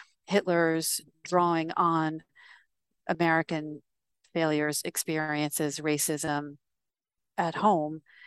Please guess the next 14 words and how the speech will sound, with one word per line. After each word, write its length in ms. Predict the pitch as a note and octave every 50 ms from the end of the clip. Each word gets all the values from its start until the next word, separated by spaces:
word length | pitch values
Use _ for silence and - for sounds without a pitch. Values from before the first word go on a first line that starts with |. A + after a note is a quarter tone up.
| - _ -
as 200 | D#3+ D#3+ D3 -
he 260 | - - G3+ F#3 F3
moved 600 | E3+ D#3+ D3+ D3+ D#3 D#3 D3+ D3 - - - - - _ _ _
east, 580 | - A3 F3 D3 D#3 - - - - - - - -
just 320 | E3 - E3 C#3+ C#3 - -
the 60 | E3
way 200 | D3+ D3+ D3 C#3+
we 180 | C#3 D3+ D3 C#3
had 200 | C#3+ D3+ C#3+ -
moved 300 | D3 D3 C#3 - - -
west, 560 | D#3+ E3+ D3+ C#3+ C#3+ C3 - - - - - - - - - - - - _ _ -
was 200 | - E3+ E3 D3+
an 80 | D#3
important 500 | D3+ D3 D3 - - D#3+ - E3 E3 D#3+